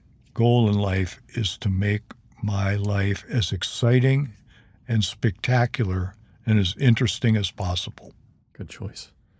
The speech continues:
Speaker 1: And so, uh, yeah, I'm not sure what it was exactly.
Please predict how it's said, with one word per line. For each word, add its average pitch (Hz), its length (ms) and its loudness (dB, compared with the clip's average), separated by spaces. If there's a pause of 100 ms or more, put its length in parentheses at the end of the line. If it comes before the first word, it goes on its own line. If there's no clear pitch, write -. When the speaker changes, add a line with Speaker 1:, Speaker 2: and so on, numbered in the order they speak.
(640)
Speaker 1:
And 98 220 0
so, 98 580 0 (960)
uh, 98 420 0 (600)
yeah, 113 360 0 (180)
I'm 147 220 4
not 117 180 4
sure 131 260 4
what 151 220 4
it - 80 0
was 95 260 0
exactly. 92 640 -4